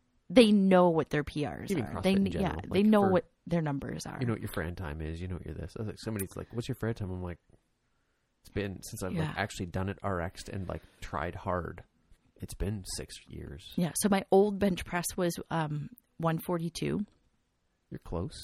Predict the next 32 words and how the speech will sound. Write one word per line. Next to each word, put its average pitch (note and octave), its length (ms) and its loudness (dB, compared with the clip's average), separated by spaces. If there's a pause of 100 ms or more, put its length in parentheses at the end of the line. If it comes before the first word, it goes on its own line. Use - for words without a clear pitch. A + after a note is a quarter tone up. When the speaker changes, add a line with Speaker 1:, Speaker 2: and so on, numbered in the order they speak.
Speaker 1:
Not F3 220 -2
too - 140 -8
far D#3 200 -4
off C3 140 -12
of D#3 80 -6
that. D3 180 -6 (400)
My F3 240 4
old F3+ 320 4
back E3+ 240 -2
squat - 260 -2
was - 160 -2
two F3 240 0
oh D3+ 80 -2
five, - 440 -6 (160)
and E3+ 120 -2
I F3 40 -2
hit E3+ 200 -4
one D#3+ 240 0
eighty-five D3+ 520 -8
today. - 320 -12 (100)
So F#3 380 -2 (320)
a - 40 -20 (480)
little C#4 160 4
ways F3+ 260 4
to F3 100 0
go - 160 0
there, - 180 -4
a F#3 40 -2
little F#3+ 180 0
room E3 240 -2
for D#3 120 -8
growth. - 440 -8